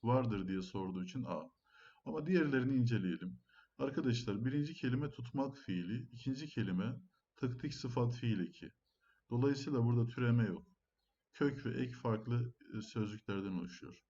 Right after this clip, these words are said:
C'ye baktığımız zaman ayyuk kelimesinde iki tane sessiz harf var. Ama bu kelimenin kökü ayyuk. Arkadaşlar herhangi bir ses olayı yok. D'ye baktığımız zaman güzel kelimesine ler çoğul eki gelmiş.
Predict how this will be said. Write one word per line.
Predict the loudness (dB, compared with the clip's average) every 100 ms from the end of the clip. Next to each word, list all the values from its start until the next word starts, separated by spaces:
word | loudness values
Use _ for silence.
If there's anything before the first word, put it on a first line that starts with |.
| _ _ -20 _
C'ye | 0 2 2 2
baktığımız | 2 0 0 2 2
zaman | 2 -2 0
ayyuk | 2 2 0
kelimesinde | -2 -2 0 -4 -2 -2
iki | -2 -4
tane | 0 2 2
sessiz | 0 -4 -6 -8 -6
harf | -6 -6
var. | -8 -8 -16 _ _
Ama | -4 -2
bu | -2
kelimenin | -4 -2 2 2 0
kökü | -2 -2 -2
ayyuk. | -2 -4 -6 -12 _ -10
Arkadaşlar | -10 -6 -6 -4 -2
herhangi | 0 4 6 6
bir | 4
ses | -4 -6 -4
olayı | -4 -4
yok. | -6 -8 -14 _ _ _ -20 -20 -20 0
D'ye | 4 4 4
baktığımız | 2 2 -2 2 4
zaman | 4 4 2 4
güzel | 6 6 4
kelimesine | 0 -2 -2 -4 0 0 4
ler | 4 4 2
çoğul | 0 2 4
eki | 2 0
gelmiş. | 0 -2 -2 -2 -4